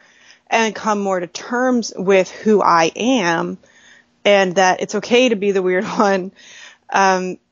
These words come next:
the performing just stayed as a way to be other people. So I didn't necessarily always not want to be me, but sometimes it's fine to be someone else. And in addition, it gives me the opportunity to help someone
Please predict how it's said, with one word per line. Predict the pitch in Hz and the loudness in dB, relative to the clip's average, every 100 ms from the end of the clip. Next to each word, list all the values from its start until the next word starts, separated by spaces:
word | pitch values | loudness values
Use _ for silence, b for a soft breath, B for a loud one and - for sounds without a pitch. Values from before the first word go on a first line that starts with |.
| _ _ _ | _ _ _
the | 233 | -4
performing | 240 233 254 247 233 226 | -2 -2 0 0 0 -2
just | 214 220 | -2 -4
stayed | - - 226 226 | -6 0 2 4
as | 214 208 | 0 -2
a | 190 | -2
way | 190 196 | 0 -2
to | - 185 | -4 -8
be | 208 - | -2 2
other | 359 320 | 2 2
people. | - 170 - - - - _ _ | -2 -10 -8 -8 -10 -16 _ _
So | - 226 208 | -6 0 2
I | 214 | 2
didn't | 254 254 | 2 0
necessarily | 240 233 220 233 220 202 | -2 -4 -2 2 2 2
always | 196 196 190 196 | 2 2 0 -2
not | 180 - | -4 -2
want | 185 175 | -2 0
to | |
be | 170 | -2
me, | 175 208 185 160 B B B B - | -2 -2 -2 -2 B B B B -4
but | 202 | -2
sometimes | 233 220 226 185 | 0 2 2 0
it's | 185 - | -4 -2
fine | 196 185 | 0 0
to | 170 | -2
be | 170 | -4
someone | - 175 170 | -4 -4 0
else. | 175 - - - - B B B B B _ _ _ _ _ | 0 -2 -6 -10 -12 B B B B B _ _ _ _ _
And | 208 202 190 190 190 - _ _ _ _ _ _ - | 2 4 2 0 -4 -12 _ _ _ _ _ _ -2
in | 254 | 2
addition, | 233 185 294 - 214 175 175 190 _ _ _ _ - | 2 0 -2 -2 -2 -2 -4 -10 _ _ _ _ -4
it | 220 220 - | -2 -2 0
gives | 240 202 | -2 0
me | 220 247 254 | 0 2 2
the | 226 | 4
opportunity | 202 202 202 - 226 208 196 | 2 2 -4 -4 -4 0 0
to | 185 | 0
help | 202 185 | 0 -2
someone | - 196 185 175 175 | -2 -6 -4 -4 -6